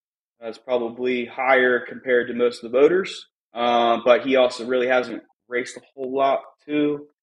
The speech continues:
really since then. So I'm, I've kinda given him the benefit of the doubt there. Yeah, I mean, we could,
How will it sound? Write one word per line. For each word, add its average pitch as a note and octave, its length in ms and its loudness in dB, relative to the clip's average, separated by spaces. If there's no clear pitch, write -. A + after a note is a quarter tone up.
really C3+ 280 -6
since D3+ 500 -6
then. D#3 420 -2
So B2 220 -6
I'm, A#2+ 140 -6
I've A#2 280 0
kinda A#2 240 -8
given A#2 280 -6
him B2 120 -8
the G#2+ 60 -6
benefit A#2 480 -2
of A2 140 -8
the G#2+ 80 -12
doubt A#2 300 4
there. G#2 200 -2
Yeah, D3 300 4
I B2 60 -12
mean, B2 220 -6
we C3 200 -6
could, A2+ 360 -4